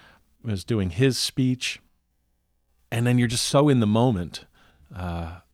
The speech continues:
I was so in the moment. And then I sang her a song, and I couldn't tell you how long that was. Uh, but yeah, your brain, my brain was just so occupied and stimulated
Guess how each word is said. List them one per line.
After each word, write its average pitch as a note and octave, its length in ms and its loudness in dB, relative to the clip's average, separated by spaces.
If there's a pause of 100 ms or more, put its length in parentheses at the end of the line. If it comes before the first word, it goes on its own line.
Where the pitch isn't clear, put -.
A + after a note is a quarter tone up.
(100)
I G#2+ 120 0
was C3 160 -2
so F2+ 180 -8
in F2+ 80 -4
the F2+ 80 -4
moment. F2+ 380 -4 (440)
And G2 100 -8
then F2 60 -6
I E2+ 40 -8
sang G#2+ 320 0
her E2+ 100 -4
a - 60 -12
song, D#3+ 640 2 (640)
and G#2+ 200 -2
I F#2+ 60 -2
couldn't A2+ 220 0
tell G2+ 120 -2
you F#2+ 60 0
how F#2+ 160 -4
long F#2 300 -4
that G#2+ 260 0
was. G#2+ 520 0 (680)
Uh, F#2 340 -16 (260)
but C#3 160 0
yeah, D#3 160 6
your D3 400 2
brain, D#3 360 4
my A#2+ 140 4
brain B2 320 2
was B2 140 2
just - 180 -4
so B2 320 0
occupied G#2+ 600 -2
and G2 80 -4
stimulated F2+ 680 -4